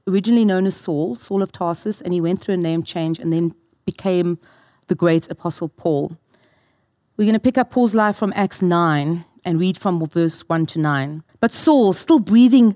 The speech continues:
threats and murder against the disciples of the Lord, went to the high priest and asked him for letters to the synagogue at Damascus. We see that Paul is a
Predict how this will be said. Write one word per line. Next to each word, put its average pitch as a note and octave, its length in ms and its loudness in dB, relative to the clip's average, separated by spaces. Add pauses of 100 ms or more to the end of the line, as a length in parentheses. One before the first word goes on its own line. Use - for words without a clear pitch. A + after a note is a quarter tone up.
threats C4 480 0
and G3 240 4
murder A#3 300 6
against G3 380 2
the F#3+ 40 -8
disciples G3+ 460 0
of F3+ 120 -2
the F#3+ 60 -2
Lord, E3 380 2 (420)
went A3+ 360 4
to C4+ 120 2
the A3 100 2
high G3 180 0
priest - 360 -4
and G#3 120 2 (100)
asked A3+ 400 2
him G3 160 2
for F#3+ 160 -2
letters F#3 420 0
to G#3 100 -6
the E3 100 -4
synagogue E3+ 600 0
at E3+ 100 -4
Damascus. D3+ 640 -2
We F3+ 60 -4
see - 160 -2
that A#3+ 200 0
Paul A3 300 2
is F3+ 140 -2
a D#3+ 160 0